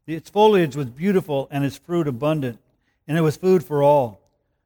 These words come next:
The beasts of the field found shade under it, and the birds of the sky dwelt in its branches. And all the living creatures fed themselves from it.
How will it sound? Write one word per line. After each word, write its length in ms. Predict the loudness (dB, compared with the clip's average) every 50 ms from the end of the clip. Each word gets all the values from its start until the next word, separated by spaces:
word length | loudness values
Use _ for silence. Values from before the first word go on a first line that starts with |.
| _
The 80 | -10 -10
beasts 340 | -4 0 2 2 2 2 2
of 120 | 0 0
the 80 | 0 -2
field 360 | -2 _ 0 2 2 0 0
found 260 | -2 -2 -2 -2 -2 -4
shade 340 | -6 -4 -2 0 0 0
under 260 | 0 0 0 0 -2 -2
it, 80 | -2 -2
and 140 | -4 -4
the 80 | -4 -4
birds 320 | -2 -2 0 0 0 -2
of 120 | -4 -6 -6
the 80 | -6
sky 320 | -10 -10 -6 -2 -2 0 -2
dwelt 400 | -2 -2 -2 0 0 -2 -2 -4
in 100 | -6 -6
its 140 | -6 -8 -10
branches. 580 | -12 -10 -8 -8 -10 -12 -16 -20 -20 _ _ _ _ _ _ _ _ _ _ _ _
And 100 | -8 -4
all 200 | 0 2 4 4
the 80 | 4 6
living 300 | 4 4 4 2 0 -2
creatures 500 | -2 -4 -4 -4 -4 -6 -10 -10 -10 -12
fed 240 | -6 -4 -4 -2 -2
themselves 500 | -4 -6 -6 -6 -2 -2 -2 -2 -2 -6
from 300 | _ -10 -8 -6 -6 -6
it. 140 | -8 -10